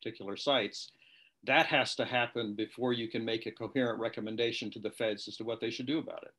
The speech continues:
So organizing, uh, recommendations in terms of what has to happen before something else, I think makes a lot of sense.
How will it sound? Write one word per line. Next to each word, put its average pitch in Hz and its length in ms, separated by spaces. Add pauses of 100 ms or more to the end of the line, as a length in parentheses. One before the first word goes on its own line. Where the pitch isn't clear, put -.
(1080)
So 113 500 (160)
organizing, 131 1040 (100)
uh, 113 260 (120)
recommendations 120 1120
in 113 140
terms 120 420
of 107 320 (420)
what 127 180
has 120 220
to 107 80
happen 120 460
before 113 300
something 110 380
else, - 540 (560)
I 110 100
think 113 240
makes 104 320
a - 20
lot 107 160
of - 100
sense. - 540